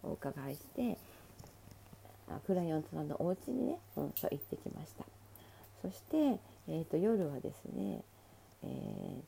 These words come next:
と、そのお家にいたりすると、えー、結局その再放送っていうのを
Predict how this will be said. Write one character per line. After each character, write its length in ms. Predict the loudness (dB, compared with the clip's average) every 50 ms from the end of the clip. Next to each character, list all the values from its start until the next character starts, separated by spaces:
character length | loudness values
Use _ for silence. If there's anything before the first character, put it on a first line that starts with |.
| -12 -14 -12
と、 60 | -12 -8 -4
そ 80 | -4
の 200 | -2 0 -2 -2 -4 -8 -18 -20 -20 -10 -4
お 100 | 0 0
家 200 | 0 2 4 4
に 140 | 4 4 4
い 40 | 4
た 100 | 6 6
り 120 | 6 6
す 60 | 4
る 160 | 4 2 2 0 -2 0
と、 220 | 2 2 2 0 -2 -10 -20 -20 -20 -20 -20 -20 -20 -20 -20 -20 -20 -20 -18 -18 -18 -18 -18 -16 -14 -12
え 40 | -12 -12 -12 -12 -6
ー、 20 | -2
結 160 | -2 -2 -2 -4 -8 -6
局 220 | -2 0 2 2
そ 140 | 4 2 2
の 100 | 2 0
再 360 | 0 2 4 4 4 4 2 0 2 6
放 180 | 6 6 6
送 280 | 4 2 0 2 2 2
っ 20 | 0 -2 -4
て 80 | 0
い 80 | 2 4
う 260 | 4 4 4 2 0 0
の 200 | 0 0 0 2 2
を 300 | 4 6 6 6 6 4